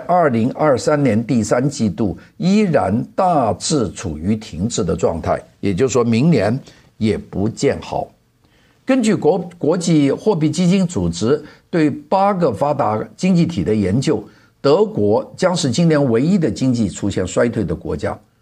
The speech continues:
德国今年的经济发展还不如西班牙，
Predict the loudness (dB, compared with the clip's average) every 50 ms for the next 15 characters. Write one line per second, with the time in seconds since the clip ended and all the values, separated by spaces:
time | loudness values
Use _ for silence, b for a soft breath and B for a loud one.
0 | _ _ _ _ _ _ _ _ _ 0 2 2 2 4 2 2 2 2 0 2
1 | 2 4 4 4 4 2 2 0 0 0 0 2 2 2 2 2 0 -2 -2 -2
2 | -2 -2 -2 -2 -2 0 2 2 2 0 0 -2 -2 0 2 2 2 0 0 -2
3 | -4 -4